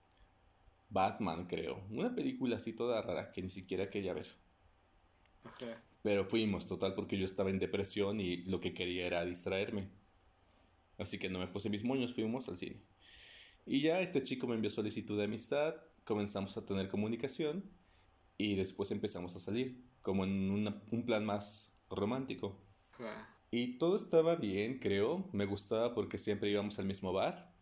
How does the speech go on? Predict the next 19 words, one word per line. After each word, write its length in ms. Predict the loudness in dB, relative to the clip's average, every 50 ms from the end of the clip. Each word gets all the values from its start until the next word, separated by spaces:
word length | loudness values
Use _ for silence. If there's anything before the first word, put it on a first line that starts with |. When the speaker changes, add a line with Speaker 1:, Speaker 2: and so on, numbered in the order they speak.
| _ _
Speaker 1:
siempre 420 | -12 -2 0 0 0 2 2 2 2
nos 160 | 2 2 0
la 140 | 0 0 0
pasábamos 500 | -2 0 2 2 2 2 0 -4 -4 -2
tomando. 640 | -2 0 0 0 0 0 0 0 0 -2 -4 -10 -14 -20 _ _ _ -20 -20 -20 -20 -20 -20 -20 -20 _ _ _ _ _ _
Y 840 | 0 2 2 4 4 4 4 4 4 4 4 4 2 2 0 -2 -6 -10 -14 -20 -20 -20 -4
funcionábamos, 720 | 0 0 2 2 2 0 2 4 4 4 4 4 0 -2
su 180 | -2 -2 2 2
humor 320 | 2 4 4 4 6 6
era 160 | 6 6 4 4
muy 140 | 2 0
sarcástico, 920 | 0 0 -2 -2 2 0 0 0 0 -2 -4 0 0 0 0 0 -2 -2
que 400 | -2 0 0 0 0 -4 -8 -10 -12
se 520 | -10 -4 0 2 2 2 2 0 -4 -10 -16 -20 -6 _
parece 320 | 0 0 2 0 0 -2 -2
un 60 | -2
poco 220 | -2 -2 0 0 0
al 80 | 2
mío. 440 | 4 4 4 4 2 2 0 -2